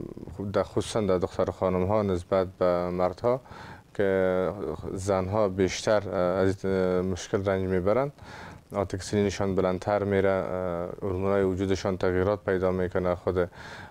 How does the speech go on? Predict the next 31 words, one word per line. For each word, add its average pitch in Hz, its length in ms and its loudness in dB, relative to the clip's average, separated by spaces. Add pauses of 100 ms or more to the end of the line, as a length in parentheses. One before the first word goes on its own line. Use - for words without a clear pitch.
(560)
تخمه 98 380 -2
هایی 107 200 2
که 107 80 -2
در 98 120 2
وجودشان، 95 680 2
اه، 90 540 -2
هست 117 360 -2
اونا 101 180 2
به 92 100 2
پختگی 92 460 0
میرسه 107 520 2 (560)
و 95 100 4
دیگر، 101 320 4
اه، 95 180 4
مثلاً 95 680 0
از 95 280 2
یک 107 180 4
بود 95 320 0
تخمه 101 360 0
نمیمانه 95 540 2
که 92 120 -4
دیگه 92 320 4 (140)
مثلاً 92 300 -2
القا 90 440 0
شوه 92 220 2
و 98 240 6
باعث 98 380 2
از 98 200 2
شوه 104 180 2
که 101 80 -2
اونا 101 280 0